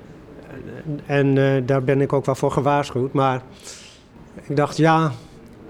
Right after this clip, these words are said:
maar het is al vierhonderd jaar lang niet gebeurd. En later heb ik natuurlijk nog wel even doorgepraat met deze en gene. En de meeste vertalers die Italiaans vertalen, ook die Italiaanse de Renaissance vertalen, die schrikken terug voor dit boek,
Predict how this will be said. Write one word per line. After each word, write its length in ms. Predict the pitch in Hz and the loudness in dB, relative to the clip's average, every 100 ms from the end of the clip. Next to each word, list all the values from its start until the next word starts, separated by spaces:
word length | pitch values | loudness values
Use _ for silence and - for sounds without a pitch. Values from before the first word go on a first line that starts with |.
| - - - | -20 -20 -2
maar 140 | 160 | 0
het 120 | 170 | 4
is 140 | 202 180 | 4 4
al 80 | |
vierhonderd 500 | 175 185 185 165 160 | 2 4 4 4 4
jaar 300 | - 143 139 - - | 2 2 2 -4 -4
lang 280 | 151 143 | 0 2
niet 280 | 135 131 - - - | 2 0 -2 -16 -10
gebeurd. 520 | - 123 123 156 160 | -6 0 2 2 0
En 220 | 135 131 | -2 0
later 360 | 135 135 135 131 | 2 0 -2 -2
heb 160 | 127 | 0
ik 120 | 131 | 0
natuurlijk 320 | 127 120 120 131 | -2 -2 -2 -2
nog 140 | 123 | -2
wel 240 | 127 120 113 - - - | -2 -2 -6 -16 -20 -6
even 280 | 120 127 123 | -2 -2 2
doorgepraat 540 | 139 151 - 135 127 | 2 2 0 -2 0
met 140 | 127 120 | -2 0
deze 240 | 123 117 | 0 -2
en 60 | 120 | -4
gene. 400 | - 117 123 135 | -2 0 0 -4
En 260 | 127 117 117 - - - - - - - 131 | -6 -8 -10 -20 -20 -20 -20 -20 -20 -14 -6
de 100 | 131 127 | -4 -4
meeste 400 | 143 151 180 180 | 0 4 4 2
vertalers 520 | 165 143 170 151 147 135 | -8 -4 0 2 2 0
die 140 | 143 | -2
Italiaans 480 | 147 127 147 180 180 | 0 2 2 2 0
vertalen, 280 | 127 139 143 | -2 -2 2
ook 180 | 165 | 0
die 140 | 156 147 | 2 -2
Italiaanse 440 | 135 139 139 135 | 0 0 0 0
de 100 | 127 | -4
Renaissance 580 | 127 131 127 - 185 165 | -2 0 0 2 0 0
vertalen, 500 | 131 123 113 113 143 - - - - - | -8 -4 -2 -2 -6 -10 -20 -20 -20 -8
die 100 | - 160 | 0 0
schrikken 420 | - 180 175 165 | 2 2 2 0
terug 340 | - 180 - | 2 2 0
voor 180 | - 151 | -2 2
dit 200 | 143 127 | 2 2
boek, 300 | 147 147 - | 0 0 -6